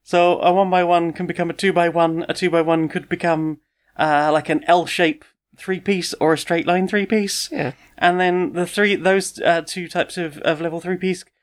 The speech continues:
Speaker 1: could be upgraded to any of the four point, um, t-, regular Tetris pieces.
Speaker 2: Yeah.
Speaker 1: It's a really cool idea, and, and for two people,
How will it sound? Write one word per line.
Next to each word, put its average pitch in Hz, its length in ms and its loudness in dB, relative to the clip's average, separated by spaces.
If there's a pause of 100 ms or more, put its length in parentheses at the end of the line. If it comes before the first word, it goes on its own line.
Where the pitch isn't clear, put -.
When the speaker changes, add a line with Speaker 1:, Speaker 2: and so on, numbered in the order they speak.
(140)
Speaker 1:
could 175 180 -4
be 185 80 0
upgraded 175 480 0
to - 140 0
any 175 240 2
of 160 160 -2
the 170 300 0 (320)
four 175 260 0
point, 170 360 -2 (120)
um, 180 520 -2 (280)
t-, 208 300 -12
regular 202 380 0
Tetris 233 380 -2
pieces. 160 460 -8 (220)
Speaker 2:
Yeah. 381 400 0
Speaker 1:
It's - 560 0
a 220 120 4
really 247 440 -2
cool 233 340 -2
idea, 196 500 2
and, 190 300 0
and 190 140 0
for 220 80 -8
two 285 220 2
people, 220 600 2